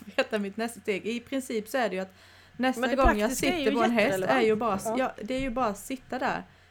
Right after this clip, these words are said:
Speaker 1: med
Speaker 2: Mm.
Speaker 1: den
Speaker 2: Ja, det
Speaker 1: önskan
Speaker 2: är
Speaker 1: om mer upplevt liv. Det är ju, det
Speaker 2: Mm.
Speaker 1: kan,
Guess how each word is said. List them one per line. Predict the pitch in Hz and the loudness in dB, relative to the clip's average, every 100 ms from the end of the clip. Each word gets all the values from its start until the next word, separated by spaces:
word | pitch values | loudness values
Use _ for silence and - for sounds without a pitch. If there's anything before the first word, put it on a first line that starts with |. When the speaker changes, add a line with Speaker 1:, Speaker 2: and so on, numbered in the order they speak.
| _ | _
Speaker 1:
med | 226 208 180 | -2 0 -2
Speaker 2:
Mm. | - | -4
Speaker 1:
den | 190 185 233 226 - - - _ - | -4 -2 -2 -4 -8 -20 -20 _ -10
Speaker 2:
Ja, | - | -2
det | 247 | 2
Speaker 1:
önskan | 262 269 220 | 2 2 0
Speaker 2:
är | 202 | 2
Speaker 1:
om | 208 220 | 2 2
mer | 202 175 | 0 -2
upplevt | - 214 170 170 170 | -6 -8 -6 -8 -6
liv. | 190 220 | -6 -4
Det | 196 254 | -2 0
är | 185 | 0
ju, | 180 - | -4 -6
det | 226 | -6
Speaker 2:
Mm. | |
Speaker 1:
kan, | 254 | -6